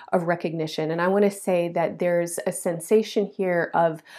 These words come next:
really looking for freedom and a loosening of the bonds or a loosening, uh, of the, the kind of rigidity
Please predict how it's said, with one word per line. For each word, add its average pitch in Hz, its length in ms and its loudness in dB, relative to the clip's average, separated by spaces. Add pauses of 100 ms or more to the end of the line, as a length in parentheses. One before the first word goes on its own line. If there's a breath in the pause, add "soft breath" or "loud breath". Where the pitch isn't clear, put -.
(280 loud breath)
really 269 340 6
looking 202 420 2
for 196 180 -2
freedom 208 720 -2 (480 loud breath)
and 208 180 8
a 190 80 8
loosening 180 920 0 (400 loud breath)
of 185 320 4
the 175 160 4
bonds 175 960 4 (120)
or 185 220 8
a 175 80 6
loosening, 190 920 2 (220)
uh, 165 420 2 (140)
of 180 420 6 (100)
the, 170 460 0
the 185 120 0
kind 190 220 0
of 170 80 0
rigidity 170 1300 2